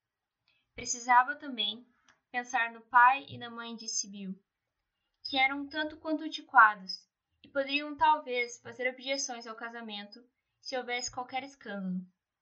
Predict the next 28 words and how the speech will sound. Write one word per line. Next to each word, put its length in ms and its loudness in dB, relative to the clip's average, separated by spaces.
Embora 340 0
estivesse 400 -2
certo 480 2
de 140 -10
que 180 -4
se 160 -8
lhes 240 -6
contassem 600 -2
a 40 -10
verdade 380 -2
dos 180 -10
fatos, 560 2
eles 260 -2
seriam 260 0
os 100 -4
primeiros 560 -2
a 60 -14
ponderar 680 2
sobre 240 -10
os 120 -10
motivos 560 2
que 160 -8
o 80 -4
haviam 340 0
impelido 600 -6
de 140 -6
agir. 420 -6
Portanto, 560 0